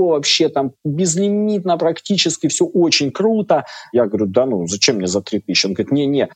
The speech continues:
вот для вас годик, э, там, или на полгодика, что-то такое,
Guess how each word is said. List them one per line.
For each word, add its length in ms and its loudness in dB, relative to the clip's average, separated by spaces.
вот 160 4
для 200 2
вас 400 2
годик, 560 0
э, 360 2
там, 200 0
или 140 2
на 100 0
полгодика, 720 0
что-то 200 2
такое, 380 0